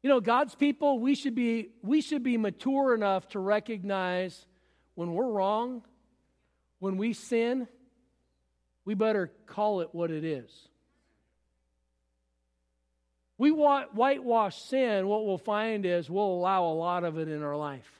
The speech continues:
And so here he deals with that. Uh, he says, "You have sinned a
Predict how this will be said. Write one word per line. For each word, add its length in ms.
And 100
so 220
here 380
he 160
deals 440
with 180
that. 280
Uh, 160
he 180
says, 260
"You 120
have 120
sinned 480
a 360